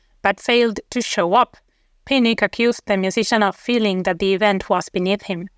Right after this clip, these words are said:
However, Davido said that he had informed the organizers that he couldn't participate in the event. The artist's absence was called into question, so Davido announced on his social media platforms that he would pay the organizers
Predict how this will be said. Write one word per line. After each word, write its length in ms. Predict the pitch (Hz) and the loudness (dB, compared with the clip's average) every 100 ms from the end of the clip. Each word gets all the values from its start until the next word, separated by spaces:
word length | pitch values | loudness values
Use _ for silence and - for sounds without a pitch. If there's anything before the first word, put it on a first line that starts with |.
| _ _ _ - | _ _ _ -2
However, 500 | 214 214 208 214 208 | 2 4 6 4 4
Davido 520 | 214 208 220 214 214 | 2 2 2 2 0
said 300 | - 208 202 | 2 2 2
that 140 | 196 | -2
he 160 | - 202 | 0 -2
had 200 | 214 208 | 0 0
informed 500 | 202 - 208 214 202 | 0 2 2 2 0
the 240 | 208 196 | 0 2
organizers 760 | 240 269 208 185 - 170 - - | 2 2 0 0 0 -2 -4 -4
that 140 | 214 202 | -2 -2
he 200 | - 226 | -4 -4
couldn't 380 | - 294 262 - | -2 -2 0 0
participate 600 | 202 202 - - 165 - | -2 -2 -4 -2 -4 -4
in 200 | 214 185 | -4 -2
the 160 | 175 175 | 0 0
event. 400 | 165 156 180 - _ _ _ _ _ _ - | 0 -4 -6 -16 _ _ _ _ _ _ 0
The 160 | 226 | 4
artist's 480 | 220 220 226 - - - | 4 4 2 -2 -6 -2
absence 460 | 247 - 226 294 | -2 -2 -4 -2
was 180 | 214 196 | -2 -2
called 260 | - 226 220 | 0 0 2
into 240 | 202 202 | -2 -2
question, 580 | - 277 - - 185 175 | 0 0 0 -4 -4 -4
so 360 | - 220 208 208 | -2 2 2 2
Davido 540 | 220 214 226 233 214 | 0 2 0 2 2
announced 420 | 190 226 254 - - 254 | 2 2 0 -4 -4 0
on 140 | 269 | 0
his 180 | 247 208 | 0 -2
social 400 | 247 240 - 202 | 0 0 2 0
media 360 | 214 226 208 | 2 2 2
platforms 600 | 196 277 262 - 220 226 - _ _ - | 2 0 0 -2 -2 -4 -8 _ _ -2
that 120 | 233 | -2
he 120 | 302 | 0
would 180 | 294 - | -2 0
pay 240 | 247 226 | 2 2
the 160 | 214 208 | 2 2
organizers 680 | 208 214 220 220 208 226 | 2 4 2 2 0 -2